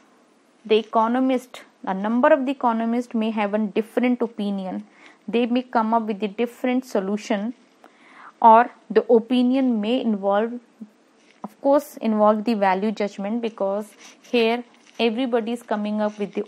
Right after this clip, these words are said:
own opinion. For example, let's say Mahatma Gandhi National Rural Employment Guarantee Act will one day bring an end to the problem of unemployment in the country,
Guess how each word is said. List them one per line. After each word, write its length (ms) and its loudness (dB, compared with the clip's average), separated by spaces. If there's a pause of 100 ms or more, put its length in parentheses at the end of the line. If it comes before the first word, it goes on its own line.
own 260 -2
opinion. 640 -10 (500)
For 80 -4
example, 520 -2 (1000)
let's 220 -2
say 180 0
Mahatma 540 2
Gandhi 640 -2 (120)
National 500 0
Rural 300 -4
Employment 640 -4
Guarantee 520 -4 (120)
Act 380 -4 (1400)
will 220 2
one 320 2
day 100 2
bring 400 0
an 240 -2
end 240 -2
to 80 -4
the 140 -6
problem 460 0
of 180 -10 (100)
unemployment 880 -6 (120)
in 120 -8
the 100 -8
country, 560 -6